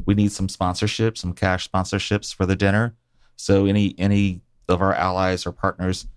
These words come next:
that are looking to get some more exposure.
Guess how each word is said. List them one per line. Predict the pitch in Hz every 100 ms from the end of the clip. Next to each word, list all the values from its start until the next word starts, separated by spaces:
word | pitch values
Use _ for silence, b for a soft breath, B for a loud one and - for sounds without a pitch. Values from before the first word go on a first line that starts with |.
| _ _ _ _
that | 92 - -
are | 92
looking | 92 - 98 95
to | 95 92
get | 92 -
some | - 90
more | 95
exposure. | 92 - - 98 95 101 98